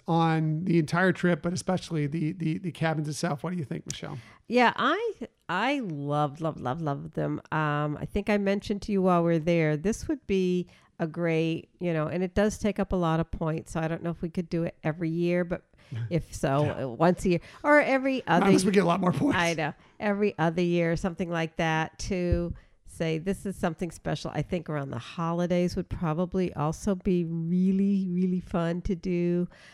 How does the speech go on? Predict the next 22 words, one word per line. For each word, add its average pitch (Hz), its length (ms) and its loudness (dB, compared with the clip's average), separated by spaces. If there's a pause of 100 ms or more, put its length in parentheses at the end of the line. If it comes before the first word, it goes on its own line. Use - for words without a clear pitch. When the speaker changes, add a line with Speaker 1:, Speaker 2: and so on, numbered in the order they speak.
(160)
Speaker 2:
Um, 151 540 -2 (680)
you 165 140 -2
know, 143 320 -2
it's - 180 -6
just, - 340 -6 (1120)
if - 180 -6
there's 165 360 0
ever, 180 460 2 (220)
like, 156 240 -2
times 165 400 0
that, 127 200 -2 (300)
uh, 160 260 -4
uh, - 40 -10 (120)
and 165 200 2
the 165 60 -2
reason 196 280 4
I 175 60 6
think 175 220 0
of 170 80 -6
holidays 165 520 -2
too 180 380 2
is 156 220 0